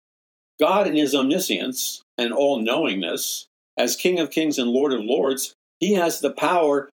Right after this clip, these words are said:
to do anything he chooses with the composition of our reality. And so, by an act of his will, at any time he chooses,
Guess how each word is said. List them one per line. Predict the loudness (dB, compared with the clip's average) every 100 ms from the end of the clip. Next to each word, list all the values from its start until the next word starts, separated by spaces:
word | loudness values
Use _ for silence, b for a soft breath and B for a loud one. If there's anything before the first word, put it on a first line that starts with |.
| _
to | -4 -2
do | 0 0 2 0
anything | 0 0 0 0 0 -2
he | -2 -4
chooses | -2 0 0 0 -2 -4 -6 -10 _ -2
with | 2 2 0 -6 -14 _ _ _ _ _
the | -4
composition | 0 0 2 0 0 0 0
of | 0 2
our | 2 2
reality. | 0 2 0 -2 -4 -12 _ _ _ _ _ _ _ _ _ _ -2
And | -2 2
so, | 2 4 2 0 -8 _
by | 2 2
an | 2
act | 0 0 -2
of | 0
his | 0 0
will, | 0 2 2 2 0
at | 0 0
any | 0 2 2
time | 2 0 0
he | -2
chooses, | 0 0 2 0 -4 -6